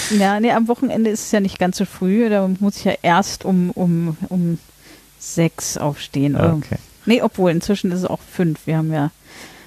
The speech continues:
Speaker 1: die Arbeitszeiten geändert. Ah,
Speaker 2: Mhm.
Speaker 1: das ist eine Krux.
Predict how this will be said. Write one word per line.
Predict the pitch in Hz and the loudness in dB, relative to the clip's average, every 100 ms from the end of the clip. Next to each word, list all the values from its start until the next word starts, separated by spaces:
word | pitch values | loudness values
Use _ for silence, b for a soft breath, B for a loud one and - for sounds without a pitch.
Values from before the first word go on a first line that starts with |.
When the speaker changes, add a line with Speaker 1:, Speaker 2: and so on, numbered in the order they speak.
| B | B
Speaker 1:
die | 240 | 2
Arbeitszeiten | 226 208 185 - 165 - - | 4 4 2 2 0 0 -4
geändert. | - 170 170 170 - | -2 -2 0 -2 0
Ah, | 233 | 0
Speaker 2:
Mhm. | - 143 135 123 | 0 -4 -4 -4
Speaker 1:
das | 135 135 | -6 -8
ist | - - | -10 -12
eine | 101 - | -12 -14
Krux. | - - - - | -16 -16 -12 -12